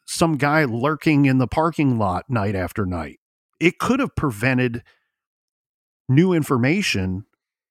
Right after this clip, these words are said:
to reaching police or getting reported.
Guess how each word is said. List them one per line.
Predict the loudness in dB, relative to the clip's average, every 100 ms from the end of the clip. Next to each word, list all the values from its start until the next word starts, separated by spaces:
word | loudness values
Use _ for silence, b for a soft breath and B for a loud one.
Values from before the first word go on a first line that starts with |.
| _
to | 0 2
reaching | 2 0 0 0
police | 0 -2 -2 -4 -6 -12 -16 _ _ _ _
or | 0
getting | 2 2 2
reported. | 0 -4 -4 -4 -4 -10